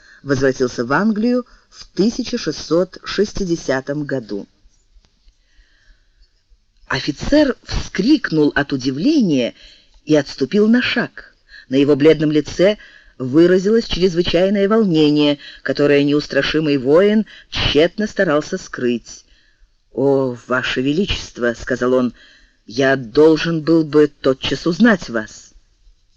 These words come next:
"Вы видели мой портрет?" "Нет, Ваше Величество". "Или вы видели меня прежде при дворе,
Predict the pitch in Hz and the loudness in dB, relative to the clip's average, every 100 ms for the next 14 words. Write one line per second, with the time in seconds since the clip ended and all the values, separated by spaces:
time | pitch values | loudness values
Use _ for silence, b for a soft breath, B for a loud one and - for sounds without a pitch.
0 | _ _ _ _ _ 120 117 143 160 160 | _ _ _ _ _ -10 0 2 4 2
1 | 131 147 147 143 135 135 131 117 - 139 | 0 -2 0 0 2 2 0 -4 -2 -2
2 | 202 - B B - 131 214 165 120 - | -2 -6 B B -6 -2 -2 -2 -4 -4
3 | 113 110 - - 120 113 _ - _ _ | -8 -8 -10 -10 -10 -10 _ -20 _ _
4 | _ _ _ _ - 147 147 156 156 156 | _ _ _ _ 0 2 4 4 4 2
5 | 151 147 151 147 143 147 147 139 202 196 | 2 2 2 0 0 0 -2 0 2 2
6 | 127 123 131 127 135 208 190 | 0 -2 -2 0 2 2 2